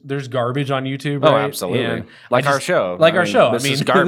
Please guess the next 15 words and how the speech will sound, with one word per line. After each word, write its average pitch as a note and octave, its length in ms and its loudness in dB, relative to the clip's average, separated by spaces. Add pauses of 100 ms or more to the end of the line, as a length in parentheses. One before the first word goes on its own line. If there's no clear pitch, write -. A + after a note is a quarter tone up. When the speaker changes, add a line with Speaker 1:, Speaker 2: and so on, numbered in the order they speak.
Speaker 1:
this - 40 0
is E3 100 -2
Speaker 2:
garbage. D#3+ 380 0
Speaker 1:
garbage. G#3 300 2
But G#3 200 8
I F#3 140 6
don't G#3+ 280 6
Speaker 2:
<laughs> D#3+ 120 4
Speaker 1:
want E3+ 260 2
my F#3 80 4
kids D3+ 560 -4 (300)
watching G3 360 -4
crap A#2 360 -4
like G#2+ 200 -10
this. G2+ 320 -16